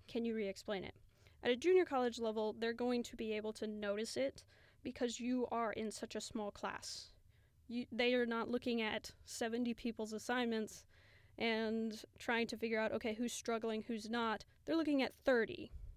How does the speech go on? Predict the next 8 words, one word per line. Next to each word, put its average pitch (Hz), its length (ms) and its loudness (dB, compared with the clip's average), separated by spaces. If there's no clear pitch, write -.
maximum. - 680 -2
They'll 247 100 2
probably 262 500 4
actually 214 320 2
be 220 120 -4
looking 208 320 -4
at 208 120 0
around 202 360 -2